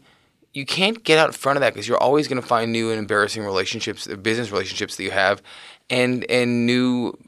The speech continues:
uh, anecdotes ab-, about, you know, terrifying moments in the culture that, that Facebook played a,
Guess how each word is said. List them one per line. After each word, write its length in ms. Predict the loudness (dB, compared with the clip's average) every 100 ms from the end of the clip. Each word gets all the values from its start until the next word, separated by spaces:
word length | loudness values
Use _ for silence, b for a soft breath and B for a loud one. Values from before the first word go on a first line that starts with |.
| 2
uh, 200 | 4 2
anecdotes 540 | 0 -2 2 4 4 0
ab-, 60 |
about, 380 | -2 4 4 2 -6
you 100 | -2
know, 200 | -2 -2 -10 -12
terrifying 720 | 0 6 6 6 4 4 -2 2
moments 340 | 2 0 -4
in 60 | -4
the 60 |
culture 340 | 0 0 0 -2
that, 220 | -2 -4
that 120 | -6
Facebook 380 | -4 -4 -6 -4
played 200 | 0
a, 60 | 0